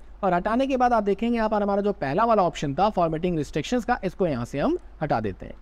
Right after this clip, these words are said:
इसे हटाने के बाद हम यहाँ पर "Yes, start enforcing protection" पे वापस से क्लिक करेंगे और फिर से यहाँ पर हम पासवर्ड दे करके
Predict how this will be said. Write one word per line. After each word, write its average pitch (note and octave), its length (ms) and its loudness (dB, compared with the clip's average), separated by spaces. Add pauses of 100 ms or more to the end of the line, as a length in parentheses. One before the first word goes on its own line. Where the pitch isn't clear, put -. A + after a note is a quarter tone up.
(240)
इसे D3+ 160 0
हटाने C3 360 0
के B2 120 -2
बाद C3+ 260 0 (240)
हम G3+ 160 2
यहाँ D#3 160 2
पर F3+ 280 0 (200)
"Yes, A3 320 0
start F3 440 0
enforcing G3+ 480 -2
protection" E3+ 400 -2
पे F#3+ 120 0
वापस C#3+ 300 -6
से F3+ 100 -2
क्लिक F3+ 200 -2
करेंगे F3+ 380 0 (300)
और F3 180 2
फिर C#4 180 -2
से B3+ 160 -2
यहाँ E3+ 180 0
पर F3 120 0
हम A3 100 2
पासवर्ड D3+ 460 0
दे E3 120 0
करके D#3 400 -2